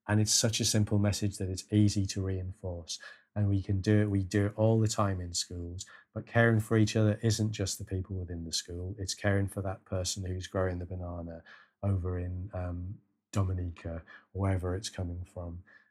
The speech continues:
It's caring for, um, the person who's brought the bananas to school. It's also caring for the person who,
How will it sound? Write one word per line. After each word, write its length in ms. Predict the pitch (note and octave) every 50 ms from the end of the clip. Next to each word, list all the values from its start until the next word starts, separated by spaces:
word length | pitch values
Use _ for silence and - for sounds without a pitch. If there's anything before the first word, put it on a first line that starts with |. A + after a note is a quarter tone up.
| _ -
It's 180 | - G#2 G#2 -
caring 600 | - - - - A2 A2 G#2+ G#2 G#2 G2+ G2+ G2
for, 600 | - - - G#2+ G#2 G2+ G2 G2 F#2+ G2 - G#2+
um, 300 | G2 F#2+ F#2+ F#2+ F#2+ F#2+
the 80 | F#2 G2
person 420 | - - G#2 G2+ G2 - - G2+
who's 240 | F#2+ F#2+ G2 F#2+ F#2
brought 460 | - _ _ - G#2 G2 F#2+ G2+ A2
the 60 | - F#2
bananas 720 | G2 F#2+ F#2 F#2 F2+ F2+ F2+ F2 F2 F2 F2 E2+ - - - - - _ _ -
to 220 | - - G#2+ G2 F#2+
school. 520 | - - - G2+ F#2+ F#2 F2+ F2 E2 E2+ - - - - _ _ _ -
It's 100 | G#2 -
also 480 | - - A#2 A#2 B2 A2+ - - C#3 B2
caring 420 | - - A#2+ A#2+ A#2 A2+ A2 G#2+
for 180 | G#2+ - A2 G#2
the 80 | G#2
person 640 | G#2+ - - G#2+ G#2 G#2 G2+ - - G#2+ G2+ G2+ G2 F#2
who, 300 | G#2 G#2 G#2 G2+ G2+